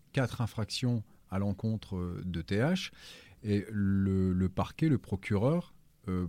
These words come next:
pour convoquer E T H à, à la ba-, à, au tribunal, sur le banc des prévenus, n'en retient qu'une seule.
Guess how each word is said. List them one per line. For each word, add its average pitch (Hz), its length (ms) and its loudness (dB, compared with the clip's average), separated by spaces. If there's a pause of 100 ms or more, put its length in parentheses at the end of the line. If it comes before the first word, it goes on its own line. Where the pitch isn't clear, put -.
pour 117 400 0 (440)
convoquer 107 720 2
E 92 60 -2
T 95 140 -2
H 98 500 -2
à, 82 240 -10
à 78 160 -10
la 76 100 -4
ba-, 80 160 -4
à, 80 320 -4 (340)
au 101 120 -6
tribunal, 107 480 4
sur - 100 -4
le 80 80 -2
banc 82 80 0
des 87 100 0
prévenus, 147 480 2
n'en 107 140 4
retient 110 320 2 (140)
qu'une 185 200 4
seule. 143 320 0